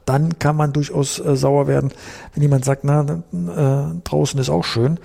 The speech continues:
Ähm, und das ist jetzt bei Niklas Süle passiert. Er wollte nicht warten, er wollte nicht pokern. Ich finde, das ist auch ein Anzeichen von Ehrlichkeit,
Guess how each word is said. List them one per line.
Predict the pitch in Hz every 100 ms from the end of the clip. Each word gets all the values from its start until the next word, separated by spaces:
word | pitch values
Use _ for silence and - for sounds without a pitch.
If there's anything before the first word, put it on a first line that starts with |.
| - - - - - - -
Ähm, | 151 143 156 -
und | 160
das | 135
ist | 170 160
jetzt | 139
bei | 143
Niklas | 139 151 127
Süle | 147 151
passiert. | - 147 240 190 - 156 -
Er | 151 143 139 143 175 131
wollte | 147 151 147
nicht | 135 -
warten, | 127 139 - 196
er | 170
wollte | 143 135
nicht | 127 113 -
pokern. | 139 143 175 202
Ich | 165
finde, | - 151
das | 147
ist | 151 135
auch | - 131
ein | 143 135 - - - - - - - - _
Anzeichen | 151 160 139 139 139
von | 135
Ehrlichkeit, | 147 151 127 160 170 - 196 254